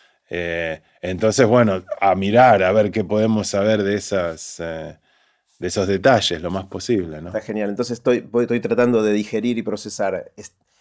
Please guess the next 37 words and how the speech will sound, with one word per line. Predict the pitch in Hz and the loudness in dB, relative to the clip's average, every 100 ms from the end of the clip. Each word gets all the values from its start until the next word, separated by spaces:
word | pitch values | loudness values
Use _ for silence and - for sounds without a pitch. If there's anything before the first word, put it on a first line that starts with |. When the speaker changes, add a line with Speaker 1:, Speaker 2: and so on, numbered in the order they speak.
| _ _ | _ _
Speaker 2:
veíamos | 104 120 151 165 151 - | -2 0 2 0 -2 0
algo | 113 101 95 90 85 _ _ _ | 0 2 0 -2 -4 _ _ _
apuntando | 110 104 107 123 127 120 | -10 -6 -2 0 2 0
nuestros | 113 - 101 | -2 -6 -8
telescopios | 104 104 - 120 120 - | -8 -8 -2 0 0 -2
al | 101 95 | -4 -6
cielo | - 123 117 131 156 _ _ _ _ _ _ - | -2 0 0 -4 -8 _ _ _ _ _ _ -6
que | 104 | -4
llamamos | - 107 117 113 | -2 2 2 2
radiación | 101 101 104 120 | 2 0 0 0
de | 113 | 0
fondo, | - 151 127 | 2 2 2
que | 110 | 4
ahora | |
vamos | 107 107 107 | 4 2 -2
a | |
tratar | 95 98 104 | -8 -4 0
de, | 104 98 - | 0 -2 -6
voy | 104 113 | -2 2
a | 101 | 2
tratar | 98 104 98 | 2 0 0
de | |
entender | 95 101 104 | 0 0 0
un | 101 | 0
poquito | 95 98 98 | -4 -4 -4
más | 101 - | -4 -2
qué | 113 107 | 0 0
es, | 151 - _ - - - _ _ | -2 -12 _ -20 -20 -20 _ _
eh, | - 104 101 98 95 90 _ | -4 0 0 2 0 -2 _
que | 131 | -2
es | 127 | 2
algo | 147 156 | 4 4
que | 127 | 2
sucedió | 117 113 - 117 120 127 131 | -2 -2 0 4 6 4 4
cuando | 113 113 113 | 2 4 4
el | 107 | 4
universo, | 113 120 123 113 107 92 | 4 6 4 2 -2 -4